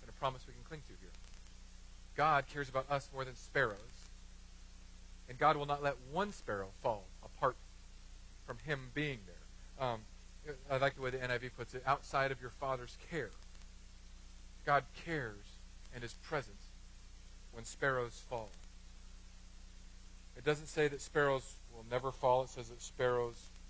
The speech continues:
will fall. When the most difficult times of life crash upon us, it doesn't mean that God is not there. God is there. Nothing is apart from our Father. Nothing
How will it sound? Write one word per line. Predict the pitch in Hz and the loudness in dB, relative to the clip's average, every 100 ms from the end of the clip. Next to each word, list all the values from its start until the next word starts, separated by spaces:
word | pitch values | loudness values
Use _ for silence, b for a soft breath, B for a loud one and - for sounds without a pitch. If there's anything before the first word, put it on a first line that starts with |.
| - - - | -14 -14 -4
will | 127 143 117 - | 0 0 -2 -8
fall. | - - - - - - - - - - - - - - - - - - - - - - - - - - | -12 -12 -14 -14 -16 -16 -16 -16 -16 -16 -14 -14 -14 -14 -14 -14 -14 -14 -16 -16 -16 -16 -14 -14 -14 -8
When | 135 | -4
the | |
most | 135 127 - | -2 -2 0
difficult | 160 156 156 143 - | -2 2 0 0 2
times | 143 139 135 123 143 | 4 4 0 -8 -12
of | - 123 | -10 6
life | 131 123 127 - - - | 8 8 4 -8 -10 2
crash | 131 127 | 2 2
upon | - - 127 110 | -6 -2 -2 -2
us, | 113 - - - - - - - - - - - - | -6 -12 -14 -14 -16 -16 -16 -14 -12 -12 -12 -14 -8
it | 131 | -6
doesn't | 135 | -4
mean | 139 | -4
that | 131 120 | -4 2
God | 127 | 2
is | 117 113 113 | 2 -6 -4
not | 123 131 - - | 0 0 -2 -6
there. | 127 101 - - - - - - | -6 -6 -10 -14 -14 -14 -12 -6
God | 117 120 120 | 0 0 2
is | 139 147 | -2 -4
there. | - 95 - - - - - - - - - - - | -8 -10 -12 -12 -14 -14 -16 -14 -14 -14 -14 -14 -4
Nothing | 131 147 | -4 -4
is | 135 | -6
apart | 123 - 131 131 - | -8 -2 0 0 -4
from | 107 104 - | -10 -10 -4
our | 101 | -4
Father. | - 101 92 95 - - - - - - - - - - - | -2 -2 -2 -8 -12 -14 -14 -14 -14 -14 -14 -14 -14 -14 -2
Nothing | 127 - 135 | -2 0 -4